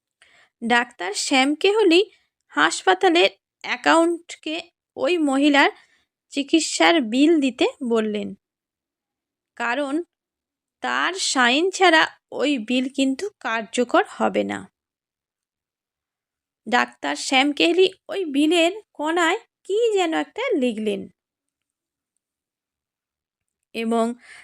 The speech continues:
তারপর সেটা ওই মহিলার কাছে পাঠিয়ে দিলেন। মহিলা তো ভীষণ ভয় পাচ্ছিলেন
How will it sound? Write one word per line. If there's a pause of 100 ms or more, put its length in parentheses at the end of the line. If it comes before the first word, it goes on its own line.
(140)
তারপর
সেটা
ওই
মহিলার
কাছে (200)
পাঠিয়ে
দিলেন। (1160)
মহিলা
তো
ভীষণ
ভয়
পাচ্ছিলেন